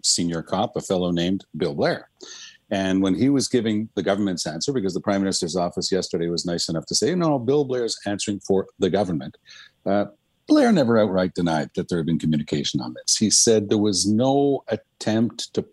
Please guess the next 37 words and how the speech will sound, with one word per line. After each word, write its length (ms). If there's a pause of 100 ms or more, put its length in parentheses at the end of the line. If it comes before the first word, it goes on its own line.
push 360 (100)
the 80 (240)
politics 640
of 180
this 520 (120)
through 380
the 160
R 120
C 140
M 80
P. 140 (240)
He 160
was, 300 (240)
look, 300
he, 220 (100)
it 80
was 140
a 80
word 240
salad, 460
and 100
he 100
was 180
being 240
very 220
careful 460 (260)
'cause 140
he's 100
got 200
enough 220
experience 500
to 60
know, 300 (200)
as 200
Scott 320
just 260 (120)
hinted, 320